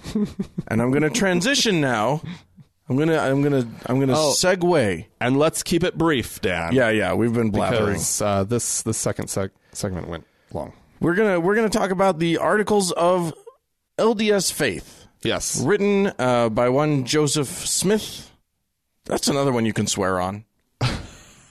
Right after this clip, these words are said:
Speaker 1: Oh, no, he's religious again. That's
Speaker 2: No,
Speaker 1: religious.
Speaker 2: I don't
Speaker 1: Joseph F. Smith. Anyway, um,
Speaker 2: Uh, I don't
Speaker 1: that's a
Speaker 2: know
Speaker 1: different
Speaker 2: about
Speaker 1: guy.
Speaker 2: that. I don't know.
Speaker 1: I kinda like that, actually. I might,
Speaker 2: I,
Speaker 1: I might
Speaker 2: I,
Speaker 1: start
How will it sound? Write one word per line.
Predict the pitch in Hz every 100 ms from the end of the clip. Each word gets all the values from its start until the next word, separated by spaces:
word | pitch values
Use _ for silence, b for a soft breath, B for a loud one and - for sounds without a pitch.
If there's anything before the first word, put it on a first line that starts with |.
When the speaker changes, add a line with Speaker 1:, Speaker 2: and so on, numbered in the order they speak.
| B B - -
Speaker 1:
Oh, | 147 165
no, | 165 156
he's | 151 135
religious | 180 170 127
again. | 107 92 87
That's | 104 131
Speaker 2:
No, |
Speaker 1:
religious. | 135 131 127
Speaker 2:
I |
don't | 127 123
Speaker 1:
Joseph | 370 370 277 240
F. | 226 165
Smith. | - 156 151 - B B B B -
Anyway, | 226 220 170 170
um, | 165 175 170 180 156
Speaker 2:
Uh, | 117
I | 98 95 101
don't |
Speaker 1:
that's | 98 117
a | 113
Speaker 2:
know |
Speaker 1:
different | 110 104 120
Speaker 2:
about | 143
Speaker 1:
guy. | -
Speaker 2:
that. | 107
I | 107
don't | 95
know. | 90 90 - -
Speaker 1:
I | 131
kinda | 151 113
like | 131 139
that, | 90 87
actually. | 90 - 85
I | 92
might, | 90 90 87
Speaker 2:
I, | 98
Speaker 1:
I |
might | 113 101
Speaker 2:
I, |
Speaker 1:
start | 87 98